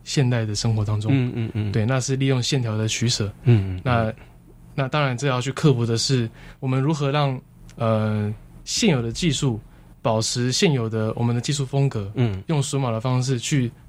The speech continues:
Speaker 1: 做很多线条的突破。
Speaker 2: 嗯。
Speaker 1: 因为其实每条线条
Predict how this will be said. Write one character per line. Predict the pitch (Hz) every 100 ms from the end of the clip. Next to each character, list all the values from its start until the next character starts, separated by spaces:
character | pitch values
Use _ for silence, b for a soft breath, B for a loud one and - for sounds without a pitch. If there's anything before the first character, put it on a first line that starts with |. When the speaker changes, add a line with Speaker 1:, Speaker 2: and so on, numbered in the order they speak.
| - -
Speaker 1:
做 | - 185 135
很 | - 113
多 | 107 147 147
线 | - 151
条 | 123 110
的 | 110
突 | - 110
破。 | 113 110 -
Speaker 2:
嗯。 | 117 101
Speaker 1:
因 | 95 -
为 | 170
其 | 160
实 | 147
每 | 151 117
条 | 117
线 | 117 147 120
条 | 113 101